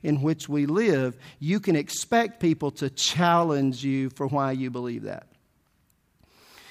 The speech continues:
And it's not gonna work to say, "Well, because that's what the pastor up at Oak Ridge Baptist Church says," okay?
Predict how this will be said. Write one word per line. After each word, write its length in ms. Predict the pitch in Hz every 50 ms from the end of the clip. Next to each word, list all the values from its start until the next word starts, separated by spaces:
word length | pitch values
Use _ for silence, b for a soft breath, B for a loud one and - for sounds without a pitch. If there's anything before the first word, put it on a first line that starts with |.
| B B
And 100 | 151 160
it's 140 | 175 175 -
not 220 | 190 196 202 196 185
gonna 140 | 185 180
work 260 | 175 196 202 190 185 -
to 80 | 160
say, 240 | - - 165 156 147
"Well, 260 | 143 151 160 170 175
because 320 | 170 156 151 - 165 147 127
that's 300 | 165 165 170 165 - 170
what 240 | 170 156 127 -
the 80 | 139 135
pastor 480 | - 160 170 160 160 151 - - 151 143
up 140 | 139 -
at 80 | 151 139
Oak 180 | 143 143 - 147
Ridge 160 | 139 123 131
Baptist 400 | 143 139 135 127 135 123 - -
Church 260 | - 135 117 - -
says," 480 | - - 123 107 98 101 113 - - -
okay? 420 | 117 117 - - 131 131 139 143